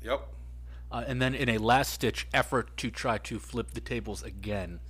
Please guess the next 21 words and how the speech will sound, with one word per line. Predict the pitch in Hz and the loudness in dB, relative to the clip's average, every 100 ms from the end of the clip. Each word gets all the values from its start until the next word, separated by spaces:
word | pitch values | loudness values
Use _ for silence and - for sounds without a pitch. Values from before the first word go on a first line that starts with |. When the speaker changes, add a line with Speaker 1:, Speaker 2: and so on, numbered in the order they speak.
| - - - - | -14 -14 -14 -12
Speaker 2:
Junko | 113 113 107 110 101 - - - - | -8 -4 -2 -2 -4 -8 -14 -16 -10
reveals | 131 104 107 104 | -6 0 0 2
another | 110 139 143 | 4 6 6
part | - 117 101 | 4 4 4
of | 92 | 0
what | 98 | -4
they | - | -2
were | 95 90 | -2 -4
supposed | - 101 82 - | -6 -8 -8 -10
to | |
figure | 87 - - 95 95 | -12 -10 -6 -4 -2
out, | 90 87 - | -4 -4 -6
that | - | -6
the | 101 | 2
world | 107 113 110 | 8 8 8
is | 101 90 - | 4 0 -2
like | 95 87 | -2 -2
this | - 92 - | -2 -2 -2
Mad | 139 113 101 101 | -2 0 2 2
Max | 101 101 98 92 - | 0 -2 -2 -4 -4
dystopia. | 104 95 - 135 104 113 101 98 95 | -4 -4 0 0 0 0 0 0 -2